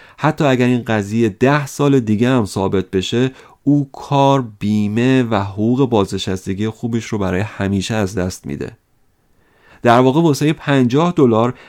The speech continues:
افسر پلیس زندگی خوبش رو خراب نمی‌کنه، هرگز.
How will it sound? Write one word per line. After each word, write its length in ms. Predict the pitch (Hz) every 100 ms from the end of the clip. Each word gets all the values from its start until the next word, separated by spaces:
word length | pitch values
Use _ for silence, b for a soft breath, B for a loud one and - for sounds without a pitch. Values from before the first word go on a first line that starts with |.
| B -
افسر 400 | 113 - 117 113
پلیس 360 | 117 113 143
زندگی 480 | 131 120 107 107 135
خوبش 420 | 135 - 151 151
رو 120 | - 147
خراب 520 | - 117 113 127 131
نمی‌کنه، 760 | 131 143 139 - 90 85 80 - _
هرگز. 760 | 98 95 92 117 117 87 -